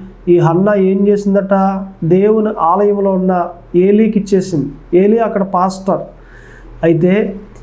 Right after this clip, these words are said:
ఈ ఏలీ సమూయేలుని ఆ ఆలయంలోనే పెంచుతూ ఉన్నాడు. అలా పెరుగుతా, పెరుగుతా, పెరుగుతా పెద్దవాడయ్యాడు. పెద్దవాడయిన తర్వాత మంచి ప్రవక్త అయ్యాడు. దేవుని చేతిలో బహుబలంగా వాడబడే ఒక మంచి ప్రవక్తగా,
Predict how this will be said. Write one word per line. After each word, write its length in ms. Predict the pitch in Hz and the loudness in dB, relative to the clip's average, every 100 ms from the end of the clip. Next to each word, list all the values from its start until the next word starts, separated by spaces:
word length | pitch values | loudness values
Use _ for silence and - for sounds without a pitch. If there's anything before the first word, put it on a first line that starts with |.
| - | 0
ఈ 260 | 208 196 202 | 2 4 4
ఏలీ 300 | 226 247 247 | 4 2 0
సమూయేలుని 800 | 214 190 214 220 220 220 208 208 - - - | 0 0 0 0 2 2 0 -2 -10 -12 -2
ఆ 40 | |
ఆలయంలోనే 680 | 170 170 202 226 226 208 202 | 0 2 2 0 0 2 2
పెంచుతూ 540 | 240 240 220 214 214 214 | 0 0 -4 -4 -2 0
ఉన్నాడు. 340 | 190 185 156 156 - - - - - - - | 2 0 -2 -6 -16 -20 -20 -20 -20 -12 -4
అలా 420 | 180 196 175 - - 190 | -2 0 -2 -6 -6 0
పెరుగుతా, 420 | 202 214 202 196 | 2 2 2 2
పెరుగుతా, 460 | 185 202 208 196 | 2 2 2 2
పెరుగుతా 680 | 196 196 190 196 190 190 190 - | 0 0 0 0 0 -2 -6 -4
పెద్దవాడయ్యాడు. 920 | 196 190 220 214 202 180 170 139 - - - - - | 0 0 0 0 -2 -2 -4 -6 -14 -20 -20 -8 -2
పెద్దవాడయిన 680 | 180 202 226 226 226 226 | 2 2 2 2 0 0
తర్వాత 640 | 214 214 208 202 202 185 196 - - - - - | 0 2 0 0 -2 -4 -4 -12 -20 -20 -10 0
మంచి 360 | 196 214 - | 2 2 0
ప్రవక్త 560 | 220 202 196 226 220 - | -2 0 2 0 -2 -2
అయ్యాడు. 320 | 190 165 139 - - - - - - - - 170 | 0 0 -2 -8 -20 -20 -20 -20 -20 -20 -4 0
దేవుని 380 | 196 214 233 | 2 2 2
చేతిలో 640 | 226 220 208 208 202 196 - - | 0 0 0 0 0 -2 -8 -6
బహుబలంగా 720 | 170 190 214 214 208 214 208 | -2 0 0 0 0 0 -2
వాడబడే 720 | 190 175 190 202 202 190 190 - | 0 0 0 0 0 -2 -4 -6
ఒక 140 | 190 | -4
మంచి 480 | 185 190 226 233 240 | -2 -2 -2 -4 -4
ప్రవక్తగా, 880 | 220 202 196 214 - 214 202 185 | -2 -2 -2 -4 -4 -2 -2 -4